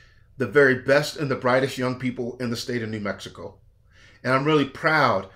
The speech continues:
that they come to me with varying different, um, levels of preparation. But that when we are, are genuine in our teaching, those young people, independent of where they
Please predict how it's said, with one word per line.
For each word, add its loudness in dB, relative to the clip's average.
that 2
they 6
come -2
to -2
me 0
with -4
varying 4
different, -4
um, 0
levels 2
of -6
preparation. -2
But 4
that 2
when -2
we -4
are, 2
are 4
genuine 2
in 2
our 2
teaching, -6
those 0
young 0
people, -4
independent -4
of -8
where -2
they 0